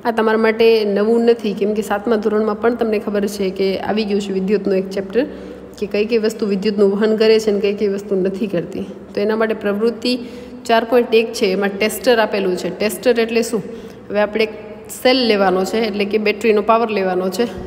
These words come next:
અને એક છેડે આપણે શું જોડવાનું છે? એના સમજ-, તમને ખબર જ હશે, કોઈ પણ વિદ્યુત કોષ એટલે કે સેલના બે છેડા હોય, એક plus ને એક minus.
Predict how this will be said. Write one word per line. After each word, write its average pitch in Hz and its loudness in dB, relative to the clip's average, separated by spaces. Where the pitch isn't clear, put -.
અને 233 2
એક - -4
છેડે 254 2
આપણે 233 0
શું 240 -4
જોડવાનું 233 4
છે? 254 0
એના 220 2
સમજ-, 220 -2
તમને 226 0
ખબર 233 0
જ 220 -2
હશે, 220 0
કોઈ 214 0
પણ 214 0
વિદ્યુત 202 0
કોષ 196 -2
એટલે 202 -6
કે 214 -6
સેલના 220 0
બે 202 4
છેડા 190 -2
હોય, 175 -2
એક 185 -8
plus 226 0
ને 220 0
એક 202 -6
minus. 196 0